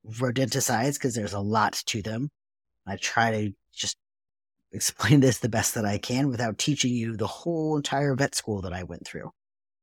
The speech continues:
So if you have any questions, again, like I said, always come ask me. I'm more than happy to answer your questions, do whatever, whatever topics that you wanna do.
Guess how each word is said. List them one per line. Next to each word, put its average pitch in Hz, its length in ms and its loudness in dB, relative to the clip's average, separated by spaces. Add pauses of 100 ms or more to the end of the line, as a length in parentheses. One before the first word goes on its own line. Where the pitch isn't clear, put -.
(200)
So - 100 -6
if 123 60 4
you 160 40 10
have 180 100 10
any 185 60 6
questions, 185 640 4
again, 120 400 2
like 87 180 -10
I 101 40 -6
said, 123 260 -2 (160)
always 175 360 0
come 127 300 0
ask 147 340 2
me. 147 300 0 (340)
I'm 98 140 -4
more 127 180 0
than 135 120 -2
happy 117 520 0
to 90 440 -6 (200)
answer 95 240 -6
your - 40 -8
questions, 175 560 2
do 117 140 -2
whatever, 104 460 -4 (720)
whatever 113 360 -2
topics 131 420 0
that 120 120 2
you 120 100 2
wanna 120 200 0
do. 151 320 0